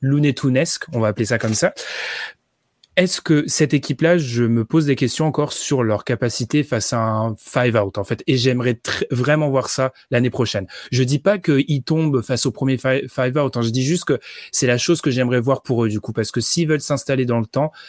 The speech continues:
c'est une des choses qu'il faudra, euh, voir, est-ce qu'ils pourront s'adapter à ça. Il y a une question d'Adrien Lecomte, un homonyme. Est-ce qu'on peut monter une équipe plus m-, complémentaire autour de Jokic ? Je pense que dans les profils, les gars, on n'est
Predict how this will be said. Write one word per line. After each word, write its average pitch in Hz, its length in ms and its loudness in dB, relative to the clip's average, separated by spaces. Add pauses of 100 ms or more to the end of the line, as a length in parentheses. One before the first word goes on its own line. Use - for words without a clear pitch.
(420)
c'est - 300 2
une 147 140 4
des 127 120 2
choses 147 340 0
qu'il 120 140 -6
faudra, 113 460 0
euh, 104 40 0
voir, 117 320 0
est-ce - 160 -2
qu'ils 110 140 -8
pourront 117 180 -2
s'adapter 107 440 -2
à 107 60 2
ça. 110 220 0 (460)
Il 127 80 4
y - 20 6
a - 20 6
une 185 120 4
question 170 400 0
d'Adrien 143 560 2
Lecomte, 123 560 0 (560)
un 123 120 0
homonyme. 123 460 2 (880)
Est-ce 208 180 2
qu'on 185 160 -2
peut 180 160 4
monter 170 360 0
une 160 60 2
équipe 123 320 -4
plus 170 200 2
m-, 160 100 0 (380)
complémentaire 127 640 0
autour 110 260 0
de 110 100 2
Jokic ? 104 540 0 (1000)
Je - 160 -6
pense 208 200 0
que 165 80 2
dans 120 180 2
les 110 100 2
profils, 185 460 0
les 120 140 2
gars, 156 160 2
on 147 120 0
n'est 101 200 -2